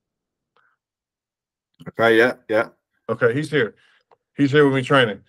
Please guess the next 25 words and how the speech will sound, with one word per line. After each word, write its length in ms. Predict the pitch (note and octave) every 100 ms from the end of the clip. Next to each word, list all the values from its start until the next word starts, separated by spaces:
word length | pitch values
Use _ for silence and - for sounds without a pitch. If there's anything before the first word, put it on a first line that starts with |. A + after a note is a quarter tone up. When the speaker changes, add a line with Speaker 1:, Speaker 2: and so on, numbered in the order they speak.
| _ _ _ _ _ -
Speaker 2:
He's 180 | B2 A#2+
actually 260 | C3 B2
good. 180 | B2 B2
We 60 | C3
got 140 | B2+
some 100 | B2
rounds 220 | B2+ A#2+
in 80 | A#2
today. 300 | B2 A2+ G2+ _ _
He's 160 | C#3 C#3+
saying 160 | D3+ C3+
that 100 | A#2+
Johnny 240 | C#3 C3+
Fisher 280 | C3 C#3+ A#2
don't 160 | C3
wanna 160 | C3+ C3
fight 220 | C3+ C#3
him 180 | C3+ C3+
either. 300 | C#3 - - _ -
I 100 | D3
said, 240 | D3 C#3
"Bro, 180 | C3+ D3+
he's 180 | D3 C#3
a 60 |
pussy. 400 | C3 C3 C3 G2